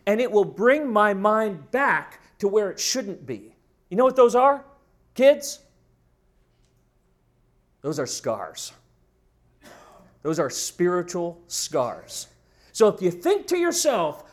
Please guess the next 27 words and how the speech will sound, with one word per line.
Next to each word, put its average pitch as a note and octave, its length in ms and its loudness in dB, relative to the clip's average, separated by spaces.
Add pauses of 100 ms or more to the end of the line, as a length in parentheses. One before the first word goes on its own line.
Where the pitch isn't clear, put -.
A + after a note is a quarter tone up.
(120)
that G#3 180 -4
sin D4+ 320 -4
is G#3 160 -4
just G#3 260 -6
fun C#4+ 640 2 (240)
and G3 120 -2
exhilarating, C4+ 1080 2 (160)
and A3+ 100 0
I'm E4+ 100 2
just F#4 140 -6
gonna D#4+ 160 0
mess D4+ 320 -2
around D4+ 380 2
with G3+ 120 2
it, A3+ 300 -4
but C#4+ 140 6
afterward E4+ 560 4
I'll C#4 180 6
get F4 160 -4
serious, C4 800 2 (800)
kinda B3+ 140 4
like A#3 220 4
going A#3+ 260 8
out A#3 120 2
on A#3+ 140 4
a B3+ 60 4
journey, F3+ 480 0